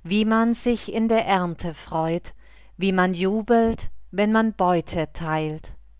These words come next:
Denn das Joch, das sie drückt,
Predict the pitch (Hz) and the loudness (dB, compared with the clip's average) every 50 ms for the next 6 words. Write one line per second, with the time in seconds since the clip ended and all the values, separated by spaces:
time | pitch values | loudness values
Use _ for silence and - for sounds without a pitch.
0 | - - - - - - - - - - - - - - - - 196 196 196 190 | -20 -20 -20 -20 -20 -20 -20 -20 -20 -20 -20 -20 -20 -8 0 2 2 4 4 4
1 | 196 202 196 - - 208 202 190 196 220 254 - - - - - - - 208 202 | 4 4 4 2 0 2 4 4 4 4 2 -2 -6 -12 -12 -4 0 2 2 2
2 | - - 233 214 - - 202 202 196 - - - - - - - - | 2 0 -2 -4 -6 -6 -4 -2 -2 -2 -4 -10 -16 -16 -16 -18 -18